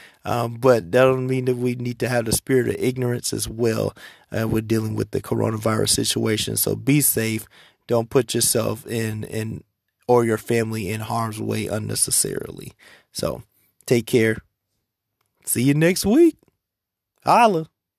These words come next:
Hey, everybody. Damon here. I've written many books,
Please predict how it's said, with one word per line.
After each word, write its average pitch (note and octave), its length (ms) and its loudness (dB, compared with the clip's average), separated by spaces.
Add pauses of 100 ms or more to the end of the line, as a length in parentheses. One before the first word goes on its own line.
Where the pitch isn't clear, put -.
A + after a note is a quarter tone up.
(1900)
Hey, A3+ 220 10
everybody. D#3+ 520 6
Damon D#3+ 440 4
here. D#3 380 4 (360)
I've D#3 220 0
written C#3 560 2
many D#3 240 4
books, C#3+ 500 2